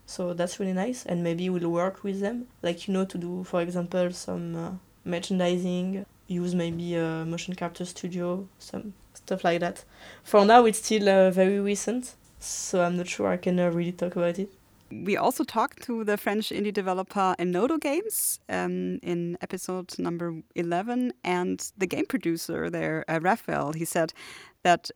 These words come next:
Speaker 2: France is the second best place in the world for indie studios 'cause they have some great programs. What do you think?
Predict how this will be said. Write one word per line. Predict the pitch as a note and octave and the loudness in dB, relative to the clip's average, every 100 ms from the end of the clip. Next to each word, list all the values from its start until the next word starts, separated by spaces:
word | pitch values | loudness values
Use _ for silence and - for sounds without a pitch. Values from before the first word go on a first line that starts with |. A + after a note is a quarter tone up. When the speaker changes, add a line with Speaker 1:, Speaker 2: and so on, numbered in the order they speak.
| - | -16
Speaker 2:
France | - E3 G#3 D4 - | 2 4 6 4 0
is | G3+ - | -8 -2
the | G3 G3 F#3+ | 0 2 0
second | - E4+ C4+ | 0 2 4
best | A#3 - - | 2 0 -2
place | G#3 A3+ - | 0 2 2
in | G#3+ | -2
the | G3 F#3 | -2 0
world | G#3+ B3+ | 2 2
for | - G#3 G3+ G3 - B3 | 0 0 0 -2 -2 2
indie | E4 C#4 | 4 2
studios | - D3+ D3 E3 F#3 - | 2 -2 0 -2 -4 -6
'cause | F3+ E3+ | -4 -2
they | - | -2
have | E3+ F3 | -4 -2
some | - E3+ E3+ | -2 -2 -2
great | E3+ F3 - | -4 -6 -6
programs. | G#3+ B3 C#3+ B2+ - - - - _ _ _ _ _ G3 - F3 F#3 | -4 -4 -2 -4 -4 -8 -12 -16 _ _ _ _ _ -16 -14 -2 2
What | G#3 | 2
do | G3 | 2
you | G#3 | -4
think? | D#4 - G#4 - - | -4 -4 -4 -6 -16